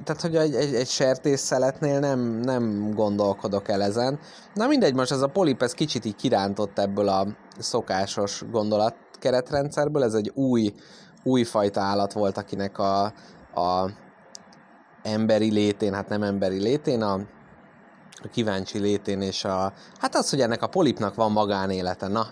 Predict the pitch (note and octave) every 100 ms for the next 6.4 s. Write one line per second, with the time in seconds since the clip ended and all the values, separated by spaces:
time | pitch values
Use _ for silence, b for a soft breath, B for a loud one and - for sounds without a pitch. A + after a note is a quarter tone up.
0 | - A2+ A2 - - - - B B B
1 | - D3 C3 F#2+ - A2 G2+ - G2 G2
2 | F#2+ - - B B B - E3+ F#3+ C3+
3 | A#2 G2+ F2+ F2+ G#2+ A2 G2+ - F2+ F2+
4 | G#2 A2 G2 F#2 F2+ F2 A2 B2+ F#2 -
5 | G2+ F#2 F2+ F2+ E2 F2 E2+ E2 F2 F2+
6 | - G2 -